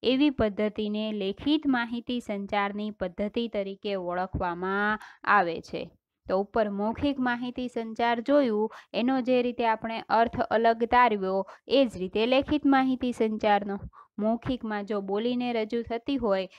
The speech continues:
તો લેખિતમાં છે એ માહિતી લખીને રજૂ કરવામાં આવે છે અને તેથી તેને શું કહેવાય છે? લેખિત માહિતી સંચાર કહેવામાં આવે છે. બરાબર? એટલે માહિતીને અહીં લખીને લોકો દ્વારા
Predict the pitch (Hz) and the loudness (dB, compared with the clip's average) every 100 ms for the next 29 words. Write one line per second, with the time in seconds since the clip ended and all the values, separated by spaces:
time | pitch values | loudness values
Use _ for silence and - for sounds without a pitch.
0 | _ - 214 185 185 - 233 247 233 233 | _ -4 -2 -2 -4 -4 -4 -4 -4 -2
1 | 277 240 - 202 202 185 190 190 - 226 | 2 2 0 -4 -4 -4 -6 -10 -6 -2
2 | 294 339 _ _ - 202 214 226 - 262 | 0 -2 _ _ -10 0 0 0 0 0
3 | 247 202 196 208 202 190 180 175 170 170 | 0 -2 -4 -6 -4 -4 -4 -4 -4 -2
4 | 170 170 170 - 175 175 175 196 220 247 | -2 -4 -6 -6 -6 -4 -6 -4 -4 -4
5 | 233 220 214 220 - 226 208 202 202 196 | -6 -6 -6 -8 -8 -6 -4 -2 0 -2
6 | 196 208 208 208 208 - _ - 233 247 | -4 -6 -4 -4 -8 -14 _ 0 2 2
7 | 269 254 226 226 220 220 220 208 202 202 | 0 0 0 0 -4 -6 -6 -6 -2 0
8 | 196 - 190 190 185 180 175 175 180 180 | 0 0 -4 -2 -4 -2 -2 -2 -4 -6
9 | - 185 185 - _ - 190 214 269 349 | -6 -4 -4 -6 _ -6 -2 0 2 0
10 | 349 - 214 233 226 208 190 208 208 214 | -4 -12 -8 -4 -4 -2 -4 -6 -8 -8
11 | 208 214 - 269 247 175 180 208 220 302 | -6 -6 -4 -2 -2 -4 0 0 2 2
12 | 302 302 254 214 - 208 196 190 185 196 | 4 4 2 -2 -4 -6 -4 -4 -2 -2
13 | 240 311 | 0 0